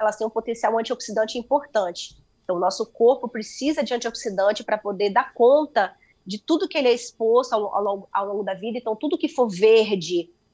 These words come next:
for roxo, né? Então, as folhas, o, o repolho roxo, a cebola roxa, as folhas verdes e as frutas roxas,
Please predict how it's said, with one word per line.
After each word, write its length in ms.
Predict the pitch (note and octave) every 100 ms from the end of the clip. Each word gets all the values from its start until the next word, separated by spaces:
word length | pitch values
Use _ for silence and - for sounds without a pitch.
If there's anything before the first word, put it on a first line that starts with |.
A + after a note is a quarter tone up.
| - -
for 140 | A#3+
roxo, 760 | G3 E3 A#3 B3+ - - F#3 E3 _ _ -
né? 180 | F#3+ A#3+
Então, 220 | B3 G#3
as 200 | G3+ -
folhas, 300 | A#3+ C4+ C#4+ - - _
o, 140 | G3+ -
o 120 | G#3
repolho 640 | G3+ A3+ - B3+ D4+ C4+
roxo, 600 | G#3+ G#3+ A3 A3+ - A3 A3+ - -
a 80 | F#3
cebola 560 | - F#3 F#3 A#3+ C#4
roxa, 540 | B3 G#3+ G#3+ A3+ A3 -
as 240 | - - -
folhas 420 | A#3+ C#4 B3+ F#3+
verdes 500 | G3+ G#3+ A#3+ A3+ -
e 60 | A#3+
as 220 | A3+ -
frutas 460 | - E4 - B3+ F#3+
roxas, 640 | G#3+ B3+ D4+ G#3 - -